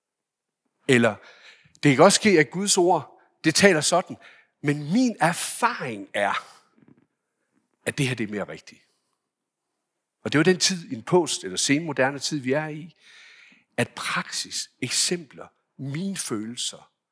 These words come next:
min vej til, hvad der er sandt, det så at sige overstyrer noget, der bare lige er skrevet.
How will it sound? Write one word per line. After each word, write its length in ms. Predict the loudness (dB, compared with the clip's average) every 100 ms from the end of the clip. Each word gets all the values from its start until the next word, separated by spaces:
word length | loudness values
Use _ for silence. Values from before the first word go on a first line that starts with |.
| _ _ _ _
min 320 | -6 -4 -2
vej 240 | -2 -2
til, 200 | -4 -4
hvad 120 | -6 -8
der 80 |
er 80 | -6
sandt, 580 | -4 -6 -6 -14 -20 -20 _ _ _ _ _ _ _ _ _ _ -6
det 120 | -2
så 140 | -2
at 60 | -4
sige 300 | -6 -8 -14 _
overstyrer 920 | -8 -6 -6 -6 -8 -10 -10 -10 -12 _ _ _ _ _ _ _ _ _ _ _ _ _ _ _ _ _ _ _ _ _
noget, 200 | -8 -8
der 60 | -8
bare 220 | -10 -12
lige 160 | -12
er 80 | -8
skrevet. 680 | -6 -6 -8 -14 -18 -20 _